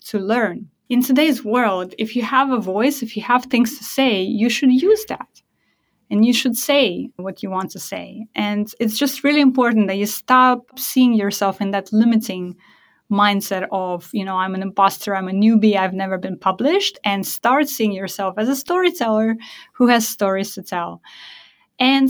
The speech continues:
here is why in twenty twenty-three, to say that I've never been published and to use that as a sort of a challenge or an obstacle or something that, uh, stops you from taking action,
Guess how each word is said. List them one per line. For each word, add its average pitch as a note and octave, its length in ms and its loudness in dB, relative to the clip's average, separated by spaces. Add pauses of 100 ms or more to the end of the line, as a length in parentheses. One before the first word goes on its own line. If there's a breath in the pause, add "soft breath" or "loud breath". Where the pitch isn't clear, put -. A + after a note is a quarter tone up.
(140)
here G4 380 -2
is B3 120 -4
why G#3+ 600 0
in G#3 160 -2
twenty C4+ 340 0
twenty-three, A3 1000 -2
to A#3+ 100 -10
say C4+ 340 0
that B3 240 2
I've G#3 180 0
never G#3+ 240 2
been G#3 200 -2
published A3+ 640 0
and G3+ 220 -6
to G#3+ 100 -2
use A3 360 0
that G3 280 -2
as G3 240 -2
a F#3+ 340 -4
sort G3+ 300 -4
of F#3 80 -6
a F#3 120 -4
challenge A3 520 0
or G3 80 -4
an F3+ 140 -6
obstacle C4 680 2
or F#3+ 140 0
something A3 400 2
that, F#3 320 0 (280)
uh, G3 120 -8
stops G#3+ 560 0
you C4 100 6
from A3+ 240 2
taking A3 400 2
action, A3+ 520 -2